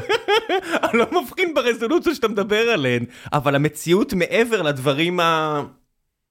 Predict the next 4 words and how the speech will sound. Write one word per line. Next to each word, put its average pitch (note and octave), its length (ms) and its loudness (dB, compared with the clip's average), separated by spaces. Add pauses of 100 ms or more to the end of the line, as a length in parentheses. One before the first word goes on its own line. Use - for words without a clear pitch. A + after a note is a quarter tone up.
(800)
די G2+ 240 -8
איזוטריים D#3+ 640 0
של A2+ 180 -2
החיים A#3 520 2